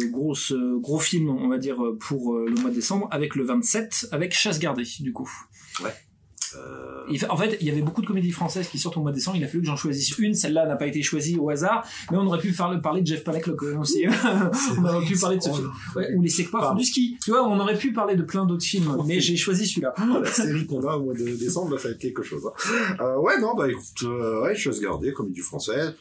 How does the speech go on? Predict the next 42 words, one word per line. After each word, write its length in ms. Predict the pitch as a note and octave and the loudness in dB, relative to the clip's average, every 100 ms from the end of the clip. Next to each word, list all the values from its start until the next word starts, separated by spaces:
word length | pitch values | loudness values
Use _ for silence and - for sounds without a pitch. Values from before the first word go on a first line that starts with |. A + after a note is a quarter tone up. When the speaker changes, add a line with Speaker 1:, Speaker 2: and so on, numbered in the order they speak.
| - - | -20 -8
Speaker 2:
On 140 | E2+ | -2
l'a, 200 | F#2+ F2+ | 0 0
on 160 | E2 D#2+ | 0 0
a 80 | D#2+ | -2
des 160 | E2 | -4
gros 340 | D#2+ F#2+ D#3 E3 | -2 2 4 4
noms, 240 | G#3 C#3 | 4 2
hein. 40 | G#2+ | 0
Il 60 | |
y 20 | |
a 80 | D#2+ | -2
un, 220 | D#2 D2+ - - - | -4 -6 -10 -20 -6
une 60 | F2+ | -6
espèce 220 | - F#2 | -4 -6
de 60 | F2+ | -6
crossover 600 | - C#3 B2+ C3 B2+ C3+ | -2 -2 0 0 0 -2
un 60 | A2 | -2
peu 100 | G#2 | -4
de 60 | G#2 | -6
l'extrême, 380 | E3 - E3 | -6 -4 -4
hein. 220 | C3 A#2+ D2+ - - - | -4 -4 -4 -6 -16 -16
Didier 220 | - F#2+ F#2+ | -8 -4 -4
Bourdon, 560 | F#2 F2+ C3+ D#3 D3 | -4 -2 -2 -2 -2
euh, 680 | G#2+ F#2 F2 E2 F2 E2 D#2 F2 | 0 0 -2 -2 -2 -4 -6 -8
Hakim 260 | - G#2 | -8 -8
Djemili, 480 | F#2 F2+ A2+ C#3+ D3+ C#3 | -6 -6 -4 -2 -4 -4
Camilou, 520 | G2+ G#2 C3 D#3+ E3 - - - | -6 -2 0 0 -2 -8 -20 -6
euh, 140 | G2 F#2+ | -4 -2
Thierry 260 | - A2+ | -2 -2
Lhermitte 560 | A2 A2 B2+ D#3 D#3+ - | -2 -2 -2 -4 -6 -6
et, 460 | A#2+ B2+ C3+ D3 - | -4 -2 -2 -4 -4
euh, 220 | A2 G#2+ G#2 | -4 -4 -4
Chantal 260 | A2+ A2+ | -4 -2
Latsou 320 | A2 G#2+ E3 | -2 -4 -2
aussi, 220 | C#3+ - D3+ | -2 -2 -2
je 60 | |
Speaker 1:
Oui, 100 | D3+ | -2
Speaker 2:
crois. 140 | C3 F3 | -2 -2
Speaker 1:
tout 140 | G#3+ | 0
à 40 | G3 | 0
fait, 120 | D3 | 0
ouais. 80 | B2+ | -2